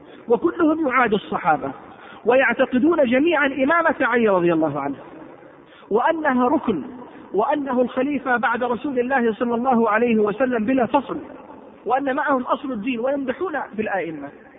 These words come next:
فما هو المذهب الذي نعتقده؟ إمامية اثنا عشرية، ولا إسماعيلية بأنواعها،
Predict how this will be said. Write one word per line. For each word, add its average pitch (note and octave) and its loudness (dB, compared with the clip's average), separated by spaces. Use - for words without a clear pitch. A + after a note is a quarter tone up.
فما C4+ 0
هو C4 0
المذهب G#3+ -6
الذي D#3 -6
نعتقده؟ B2+ -14
إمامية G3+ -4
اثنا F#3 -10
عشرية، D#3 -6
ولا G3 -6
إسماعيلية F3 -6
بأنواعها، D3+ -8